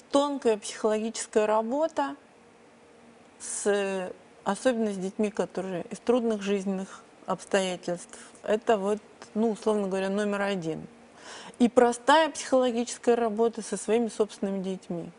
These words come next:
Учи выражать ребёнка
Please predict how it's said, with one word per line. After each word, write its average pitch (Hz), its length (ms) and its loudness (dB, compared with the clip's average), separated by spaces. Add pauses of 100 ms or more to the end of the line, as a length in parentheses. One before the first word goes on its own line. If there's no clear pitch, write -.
(120)
Учи 302 520 -2 (380)
выражать 202 540 -2 (120)
ребёнка 190 640 -4